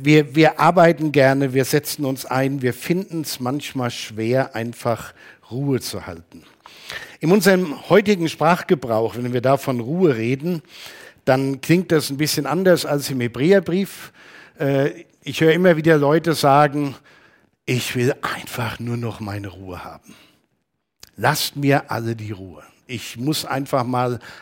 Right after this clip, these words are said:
abschalten, ich will nichts mehr hören,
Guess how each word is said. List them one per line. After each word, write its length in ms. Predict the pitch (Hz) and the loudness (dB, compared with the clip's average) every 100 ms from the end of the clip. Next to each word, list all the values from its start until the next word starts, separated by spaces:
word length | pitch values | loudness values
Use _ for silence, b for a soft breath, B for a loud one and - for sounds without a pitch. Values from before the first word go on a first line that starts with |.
| B | B
abschalten, 680 | - - - 170 151 156 151 | -6 -4 -2 4 4 2 -2
ich 160 | 123 139 | -6 -2
will 120 | 135 | 0
nichts 320 | 160 - 147 | 0 -2 -2
mehr 260 | 143 143 113 | 0 0 2
hören, 520 | 160 180 175 170 | 4 4 4 0